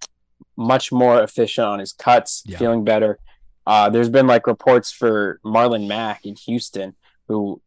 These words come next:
Speaker 1: after he tore his Achilles last year, he wasn't quite the same player. And there's
Speaker 2: Yeah.
Speaker 1: been early reports in camp saying that he looks better than what he did last year. So, you know, I, I know that Achilles is a hard, hard injury for running back to come back from, but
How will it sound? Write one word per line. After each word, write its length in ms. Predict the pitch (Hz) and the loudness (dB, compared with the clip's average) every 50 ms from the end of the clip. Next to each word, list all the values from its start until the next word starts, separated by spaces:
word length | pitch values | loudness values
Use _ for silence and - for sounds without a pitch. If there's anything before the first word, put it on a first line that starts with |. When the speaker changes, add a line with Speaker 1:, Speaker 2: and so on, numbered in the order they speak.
| _ _ - | _ _ -4
Speaker 1:
after 240 | 104 113 - - 107 | -4 -4 -2 -4 -4
he 100 | 117 120 | -6 -4
tore 220 | - - 123 117 | -2 2 2 2
his 100 | 110 101 | 2 2
Achilles 340 | 104 - - 113 107 104 101 | -2 -2 0 0 0 0 0
last 360 | 107 120 131 139 139 - - | 2 4 4 4 2 2 0
year, 100 | 135 127 | 0 0
he 140 | 110 110 127 | 2 0 0
wasn't 560 | 120 135 143 139 131 131 135 127 127 - - _ _ _ _ _ _ _ _ _ _ | 2 4 4 4 4 4 2 0 0 -4 -8 _ _ _ _ _ _ _ _ _ _
quite 240 | - 147 143 135 | 2 2 2 2
the 60 | - 131 | 0 -4
same 280 | - - 143 127 113 | -4 -2 -2 -2 -2
player. 420 | - _ 135 143 151 143 131 120 110 | -2 _ 4 6 6 6 6 6 4
And 280 | 67 104 110 110 110 | 2 -2 -4 -4 -2
there's 220 | 110 117 113 113 104 | 0 2 2 2 0
Speaker 2:
Yeah. 80 | - | 0
Speaker 1:
been 160 | 123 120 117 120 | 0 0 0 0
early 280 | - 123 131 135 131 | -2 0 2 4 4
reports 400 | 123 117 113 - 131 123 113 - | 4 2 2 2 2 2 2 0
in 80 | - 107 | -6 -12
camp 340 | - - 113 113 110 107 - | -8 -6 -4 -4 -4 -6 -10
saying 360 | - - - 113 107 107 104 | -10 -8 -6 -4 -4 -4 -4
that 120 | 104 101 | -6 -6
he 100 | 101 107 | -6 -6
looks 400 | 107 110 110 107 101 - - - _ _ _ _ _ _ _ _ _ _ _ | -4 -2 -2 -2 -2 -6 -14 -18 _ _ _ _ _ _ _ _ _ _ _
better 320 | - 110 110 110 107 107 104 | 0 0 2 2 2 2 0
than 340 | 101 101 98 98 98 98 | -2 -4 -6 -6 -10 -10
what 140 | 101 104 98 | -10 -10 -10
he 140 | 90 101 95 | -10 -10 -10
did 200 | 90 90 87 95 | -10 -10 -8 -4
last 380 | 110 120 120 123 - - - - | -2 0 0 0 -2 -4 -6 -2
year. 240 | 117 110 110 107 | 0 0 0 -2
So, 400 | 101 - - - 104 95 92 - _ _ _ _ _ _ _ _ _ _ | -4 -6 -6 -6 -6 -6 -6 -10 _ _ _ _ _ _ _ _ _ _
you 60 | - 123 | 0 2
know, 260 | 127 127 117 78 - - _ _ | 2 2 2 0 -2 -8 _ _
I, 200 | - 113 123 - - _ _ _ _ - | 0 0 0 0 -2 _ _ _ _ -2
I 120 | 117 127 | 2 4
know 160 | 135 139 139 | 6 4 4
that 300 | 131 127 127 127 120 - - | 6 4 4 2 2 -2 -6
Achilles 480 | 113 110 - - 135 131 131 127 110 113 | -8 -8 0 2 4 4 4 4 2 0
is 120 | 110 101 | 0 -2
a 60 | 101 | -2
hard, 520 | - - - - - 117 113 110 110 110 104 | -4 -4 -4 0 4 4 6 6 4 2 0
hard 420 | - - - - 107 107 107 92 | -4 -4 -2 0 0 2 0 0
injury 340 | 104 104 101 101 101 101 101 | -4 -6 -6 -6 -6 -8 -8
for 200 | - - - 101 | -8 -10 -10 -8
running 240 | 101 98 98 98 95 | -8 -8 -10 -8 -6
back 180 | 98 95 98 - | -6 -6 -6 -8
to 60 | 110 | -14
come 200 | 90 - 101 95 | -14 -12 -12 -8
back 260 | 95 98 95 92 - | -4 -4 -4 -6 -6
from, 220 | - - 92 95 - _ | -10 -14 -14 -14 -12 _
but 220 | - - 101 - | -4 -2 -2 -4